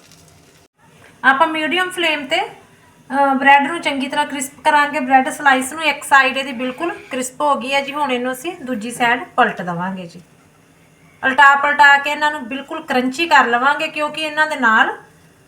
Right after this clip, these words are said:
ਸੂਪ ਦਾ ਟੇਸਟ ਬਹੁਤ ਜ਼ਿਆਦਾ ਵਧੀਆ ਆਉਂਦਾ ਹੈ ਜੀ। ਤੁਸੀਂ ਚਾਹੋ ਤਾਂ ਇਹਨੂੰ ਬਿਨਾਂ ਬਟਰ ਤੋਂ ਵੀ ਨੌਨ ਸਟਿਕੀ ਪੈਨ 'ਤੇ ਕ੍ਰਿਸਪੀ ਕਰ ਸਕਦੇ ਹੋ ਜੀ। ਮੈਂ ਥੋੜ੍ਹਾ ਬਟਰ ਪਾਇਆ ਹੈ ਕਿਉਂਕਿ ਬਟਰ ਦੇ ਨਾਲ ਇਹਦਾ ਟੇਸਟ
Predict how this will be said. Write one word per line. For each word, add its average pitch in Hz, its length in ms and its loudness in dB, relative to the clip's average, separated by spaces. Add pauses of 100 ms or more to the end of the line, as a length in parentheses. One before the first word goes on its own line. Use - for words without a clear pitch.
(200)
ਸੂਪ 277 340 -10
ਦਾ 285 140 2
ਟੇਸਟ 254 480 0
ਬਹੁਤ 233 380 -4
ਜ਼ਿਆਦਾ 233 300 2
ਵਧੀਆ 233 380 -2
ਆਉਂਦਾ 254 280 2
ਹੈ 247 140 2
ਜੀ। 233 200 -10 (1200)
ਤੁਸੀਂ 349 220 -6
ਚਾਹੋ 349 260 6
ਤਾਂ 381 120 -4
ਇਹਨੂੰ 415 160 -4
ਬਿਨਾਂ 302 240 2
ਬਟਰ 285 360 2
ਤੋਂ 311 120 -2
ਵੀ 359 100 -6
ਨੌਨ 311 260 -4
ਸਟਿਕੀ 262 300 -12
ਪੈਨ 247 340 0
'ਤੇ 311 120 -8 (1000)
ਕ੍ਰਿਸਪੀ 262 360 -6
ਕਰ 254 140 4
ਸਕਦੇ 185 460 -6
ਹੋ 190 80 -10
ਜੀ। 202 180 -16 (1000)
ਮੈਂ 262 260 4
ਥੋੜ੍ਹਾ 285 220 4
ਬਟਰ 247 280 0
ਪਾਇਆ 269 340 6
ਹੈ 294 120 4
ਕਿਉਂਕਿ 285 280 -10
ਬਟਰ 240 300 -2
ਦੇ 254 120 -4
ਨਾਲ 262 260 0
ਇਹਦਾ 254 160 0
ਟੇਸਟ 233 420 -6